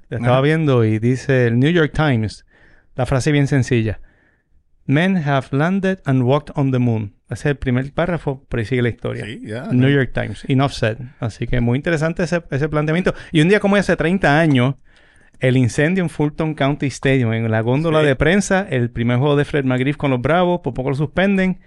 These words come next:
Speaker 1: El, el, la góndola de prensa cogió fuego, el equipo estaba atrás por diez juegos. Ted Turner dijo, "Es una señal, el equipo va a coger fuego ahora".
Speaker 2: Sí,
Speaker 1: Y
Speaker 2: me-,
Speaker 1: fue profético.
Speaker 2: eso yo me recuerdo
Speaker 1: Ted
Speaker 2: de eso.
Speaker 1: Turner.
Speaker 2: Me
Speaker 1: Sí.
Speaker 2: recuerdo de eso.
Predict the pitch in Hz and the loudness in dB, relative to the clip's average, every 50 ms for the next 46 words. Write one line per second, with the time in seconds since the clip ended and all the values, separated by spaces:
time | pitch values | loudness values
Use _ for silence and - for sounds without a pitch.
0 | _ _ _ _ _ _ _ _ _ _ _ _ _ - 120 117 117 117 117 117 | _ _ _ _ _ _ _ _ _ _ _ _ _ 0 2 2 4 4 4 4
1 | 113 113 113 113 113 113 113 113 110 110 110 110 110 113 131 - - - 139 117 | 4 4 4 2 2 2 2 2 2 0 0 -2 -4 -4 -6 -6 -8 -8 -6 -4
2 | 110 107 107 107 107 107 104 104 104 107 107 107 104 123 131 143 147 147 143 147 | -2 -2 -2 -2 -2 -4 -4 -4 -2 -2 -2 0 0 0 2 2 2 2 2 2
3 | 143 151 151 - 131 139 147 127 - 175 185 175 165 135 120 110 120 127 117 - | 0 0 0 2 2 2 0 2 2 0 2 2 2 0 0 -2 -4 -6 -4 0
4 | 147 135 131 - 131 123 - 151 135 123 127 127 127 156 175 185 175 165 160 156 | 0 0 2 0 -2 -2 -2 -4 -2 -2 -2 -2 -2 -2 -2 0 0 -2 -2 -4
5 | - - - - - - - - 143 123 - - 139 147 147 139 135 127 - - | -6 -14 -20 -20 -20 -16 -2 0 0 0 2 0 0 0 0 0 0 0 2 2
6 | 156 143 - 175 160 143 120 139 131 123 117 117 - 131 117 110 110 - 139 - | 0 0 2 2 0 0 2 2 2 2 0 0 0 -2 -2 -2 -2 -4 -4 -2
7 | 143 135 135 123 120 117 135 123 - - 135 135 135 139 - - 120 110 113 120 | 0 0 0 0 0 -2 -2 -2 0 0 0 2 2 0 -2 -2 -2 0 0 0
8 | 120 113 104 95 - - 98 107 131 143 165 185 180 160 127 107 117 117 113 143 | 0 -2 -4 -8 -12 -10 -6 -4 -2 -2 0 0 0 0 0 0 0 0 2 0
9 | 135 131 156 156 127 - 147 139 131 - 131 117 - 117 104 98 - 147 147 151 | 0 2 2 0 0 2 0 0 0 0 -2 0 0 -2 -2 0 -2 -2 -4 -4
10 | 160 147 151 151 151 147 147 113 139 143 139 135 123 120 117 - - 117 107 139 | -4 -4 -2 0 0 2 2 2 2 2 2 2 0 -2 -2 -4 -8 -8 -4 -2
11 | 143 139 123 127 139 147 143 147 143 - - | 0 0 0 0 0 -2 -2 -4 -6 -8 -4